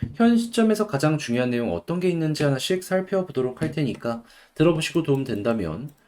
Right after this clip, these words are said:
구독과 좋아요 한번 꼭 눌러주시면 너무나 감사드리겠습니다. 현재 비트코인의 반감기 그리고 중국의 이티에프 승인 이슈 이게 보여지고 있다 보니까 시장이 전체적으로 순환매로 반응하는 모습 보여주고 있습니다.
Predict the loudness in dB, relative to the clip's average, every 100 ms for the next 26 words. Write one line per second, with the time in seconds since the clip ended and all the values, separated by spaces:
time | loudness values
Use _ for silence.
0 | _ -4 -2 -2 -6 -8 _ _ _ _
1 | -8 0 4 4 4 0 -6 -8 -16 _
2 | 0 0 0 0 2 4 4 0 -6 -2
3 | 0 0 0 0 2 2 2 -4 -6 -6
4 | -4 -4 -4 -4 -2 0 0 0 -4 -12
5 | 0 4 6 4 0 -4 -2 -2 2 4
6 | 6 2 -4 -2 -2 -2 -6 -12 _ -4
7 | 2 6 6 4 0 2 2 0 -4 _
8 | -4 -4 2 4 4 2 2 2 2 2
9 | 0 -2 0 0 0 -6 -2 2 4 4
10 | 4 4 2 0 -2 -4 -4 -4 -4 -8
11 | -4 -2 0 0 0 2 0 0 -4 -6
12 | -4 -4 -4 -4 0 0 2 -2 -2 -2
13 | 0 0 0 0 -2 -4 -2 -4 -2 -6
14 | -6 -6 -4 -4 -6